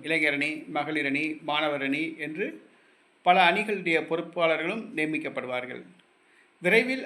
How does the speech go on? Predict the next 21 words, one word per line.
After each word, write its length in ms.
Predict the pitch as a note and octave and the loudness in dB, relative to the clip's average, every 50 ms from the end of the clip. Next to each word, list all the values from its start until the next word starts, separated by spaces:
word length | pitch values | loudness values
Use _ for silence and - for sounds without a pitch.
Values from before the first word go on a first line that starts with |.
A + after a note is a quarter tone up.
| - F3+ | -4 -2
அந்த 120 | E3 E3 E3 D#3+ F3 | 0 0 0 0 0
நூத்தி 240 | G#3+ A3+ - A3+ G#3+ - F#3+ | -2 -2 -4 -6 -2 0 0
பதினேழு 340 | F3+ F3 F3 E3+ E3+ E3 D3+ D#3 | 2 2 2 2 2 2 0 0
மாவட்டங்கள் 540 | D#3 E3 F3 D3 - F3+ E3 D#3+ D#3 D3 C#3 C#3 C3+ C#3 | 0 0 0 -2 -4 -4 -2 -2 -2 -2 -4 -4 -2 -2
அறிவிக்கப்படும். 680 | C#3+ D#3 D#3+ F3 E3+ D#3 C#3 - - C#3 F3 A3+ C4 C#4 - - - _ - D#3+ | -2 -2 -4 -6 -4 -4 -6 -4 -4 -4 -4 -4 -6 -8 -10 -16 -18 _ -6 -4
அதன் 220 | D#3 D#3+ D#3 D3+ D3+ D#3 | -2 -2 -2 -2 0 0
மாவட்ட 380 | F3 G3+ A3 A3 A3 G#3 - - | 0 0 -2 -4 -6 -8 -4 -2
செயலாளர்கள் 640 | F3 D#3+ E3+ F3 F3+ F3 E3+ E3 D#3 D3+ D3 C#3 C3 C3 C3+ C#3 C#3+ | -2 0 0 2 0 0 0 0 -2 -2 -4 -4 -4 -4 -2 0 0
யார் 200 | D3+ E3+ F3+ F3+ F3 | 0 0 0 2 2
யார் 180 | F3 F3 F3 - C#3+ C#3+ | 2 2 0 -2 -4 -4
என்பதும் 380 | C#3+ C#3 C#3+ C#3+ D#3+ F3+ F3+ - - - | -4 -4 -4 -4 -4 -4 -6 -8 -8 -8
அறிவிக்கப்படும். 680 | C#3+ C#3+ C#3 C#3+ C#3 C#3 C3+ A#2 A2 B2+ C3+ D#3 F#3+ B3 - - - _ _ _ _ _ _ _ _ _ _ - | -8 -6 -6 -6 -8 -8 -8 -8 -8 -8 -6 -6 -8 -10 -12 -16 -20 _ _ _ _ _ _ _ _ _ _ -2
அது 160 | E3 F3+ G3 F#3 - | 0 0 0 0 -2
சம்பந்தமான 600 | G#3 G3+ A3 A#3 B3 A#3+ G3+ F3 E3+ F#3 G#3+ A3+ A3 - | -2 -2 -2 -4 -4 -2 0 0 0 0 -2 -4 -4 -6
தீவிர 400 | A3+ B3 B3 B3+ A#3+ A3+ G#3+ - D#3+ D#3+ D#3+ | -6 -4 -4 -2 0 -2 0 0 0 0 2
ஆலோசனை 460 | D#3+ D#3+ D#3+ - - D#3 D#3+ F3+ F#3+ F#3 C3 D3 | 2 0 -2 -2 -4 -2 0 0 0 -2 -2 0
நடைபெற்று 420 | D#3 D3+ D#3+ D#3 E3 E3 - - D3+ C#3+ | 0 0 0 0 -2 -6 -8 -6 -4 -2
வருகிறது. 400 | C3+ C#3 C3+ B2+ C3 B2+ D3 F#3+ C#4+ - - - - _ _ _ _ _ - | -2 0 -2 -2 -4 -6 -8 -8 -8 -10 -14 -20 -20 _ _ _ _ _ -4
விரைவில் 440 | D3 F3 F#3 F#3+ G3+ A3 B3 D4 F4 F#4 - - - _ _ _ _ _ _ _ _ - - | -2 0 0 0 0 -2 -4 -4 -6 -8 -10 -14 -20 _ _ _ _ _ _ _ _ -6 -2
அந்த 140 | D#3 E3 D#3+ D#3+ | 0 0 2 2
நூத்தி 240 | F#3 G#3 - A3+ | 0 -2 -2 -6